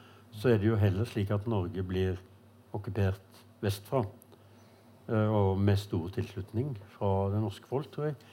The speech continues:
i større og mindre grad. Men altså, det frem-, fremmede styrker på norsk jord, og disse hjelper da til med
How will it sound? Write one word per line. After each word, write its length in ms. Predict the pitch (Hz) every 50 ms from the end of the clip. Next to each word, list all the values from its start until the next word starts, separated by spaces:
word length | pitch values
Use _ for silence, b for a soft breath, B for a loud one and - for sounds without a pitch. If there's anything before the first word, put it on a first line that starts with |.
| B B B B
i 300 | 123 110 110 110 107 104 B B B B B B B B B B B B
større 380 | - - - - 139 120 110 117
og 60 | 120
mindre 300 | 120 120 110 104 104 113
grad. 200 | 107 98 98 95 113
Men 100 | 135 143
altså, 220 | 127 104 151 139
det 200 | 127 135 127 123
frem-, 460 | 127 - 135 107 107 110 110 113 117
fremmede 380 | 113 143 135 113 104 101 104 110
styrker 500 | 101 - - 110 101 - - 107 95 92
på 440 | - - - 104 104 107 104 101 104
norsk 300 | 104 104 104 98 101 104
jord, 280 | 131 143 170 180 - -
og 440 | - 131 131 127 123 120 117 117 117 120
disse 300 | 135 117 - - - 120
hjelper 400 | 113 120 107 98 - - 113 95
da 160 | 95 98 98
til 400 | 98 - - 98 87 90 98 101
med 340 | 92 90 90 92 92 92